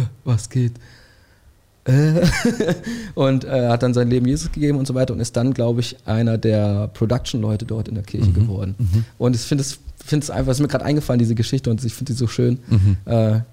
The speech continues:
Speaker 1: hat, glaub ich, voll dazu gepasst jetzt. Jetzt habt ihr eine Geschichte mehr, <laughs> die ihr
Speaker 2: Eine,
Speaker 1: erzählen
Speaker 2: ein,
Speaker 1: könnt.
Speaker 2: eine Story, eine Story, die so ähnlich ist wie, wie die,
Speaker 1: Ja.
Speaker 2: wie die Geschichte hier,
Speaker 1: Ein
Speaker 2: ja.
Speaker 1: bisschen, ja.
Speaker 2: Ein bis-, bisschen, ja. Cool.
Speaker 1: Ja.
Speaker 2: Ja, das ist, äh, auf jeden Fall cool, das stimmt.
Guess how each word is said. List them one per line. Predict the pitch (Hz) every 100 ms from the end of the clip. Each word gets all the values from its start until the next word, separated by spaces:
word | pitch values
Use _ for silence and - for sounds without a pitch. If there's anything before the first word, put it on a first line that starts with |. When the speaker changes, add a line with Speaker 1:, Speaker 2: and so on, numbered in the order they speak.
| -
Speaker 1:
hat, | 120 -
glaub | 113
ich, | 110
voll | 120
dazu | 113 - 110
gepasst | - 120 -
jetzt. | 104 - - - - - - - - - _
Jetzt | 110 -
habt | 117 -
ihr |
eine | 107 107
Geschichte | 110 127 -
mehr, | 120 110 - -
<laughs> | -
die | 190 -
ihr | 127 -
Speaker 2:
Eine, | 120 127
Speaker 1:
erzählen | 127 - 123
Speaker 2:
ein, | 123
Speaker 1:
könnt. | 120
Speaker 2:
eine | 131 139
Story, | - 131 135 -
eine | 127 165
Story, | 156 160 147
die | 147
so | 127 131
ähnlich | 139 143 117
ist | - 120
wie, | 117 -
wie | 110
die, | 110
Speaker 1:
Ja. | 117 143
Speaker 2:
wie | 113
die | 123
Geschichte | 117 135 143
hier, | 127
Speaker 1:
Ein | 113
Speaker 2:
ja. |
Speaker 1:
bisschen, | 135 139 - 95 -
ja. | 92 - -
Speaker 2:
Ein | 113
bis-, | 139 -
bisschen, | 127 131 95 98
ja. | 113 -
Cool. | 117 - 95 - - - - 123
Speaker 1:
Ja. | -
Speaker 2:
Ja, |
das | 117 117
ist, | 120
äh, | - - -
auf | 117
jeden | 123
Fall | - 117 131
cool, | 98
das | 104 -
stimmt. | 117 95